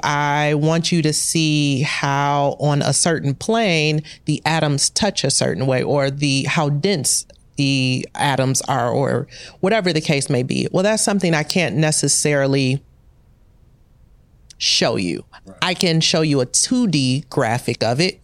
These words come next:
Speaker 1: like a picture, which is what you see in the textbooks. But how do I get you to see the planes when it's not a face plane? And so that's the one that's kind of right here. What if the plane c-, is kind of at a slant?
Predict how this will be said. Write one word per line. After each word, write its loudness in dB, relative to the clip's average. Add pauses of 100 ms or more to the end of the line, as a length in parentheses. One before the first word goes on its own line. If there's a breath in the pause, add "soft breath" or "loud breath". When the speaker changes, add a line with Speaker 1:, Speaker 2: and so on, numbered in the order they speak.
(100)
Speaker 1:
like -2
a -2
picture, -2 (420 loud breath)
which 0
is 0
what 0
you 2
see 2
in 2
the 0
textbooks. -2
But -2
how 0
do 2
I 2
get -2
you 2
to 0
see 0
the -2
planes 0 (260 loud breath)
when 2
it's 0
not 2
a 2
face -2
plane? -4
And -2
so 0
that's 0
the -2
one 0
that's -2
kind -4
of -6
right -2
here. -8 (300 loud breath)
What 0
if -2
the -2
plane 0
c-, -6
is -2 (100)
kind 0
of 0
at 2
a 0
slant? 0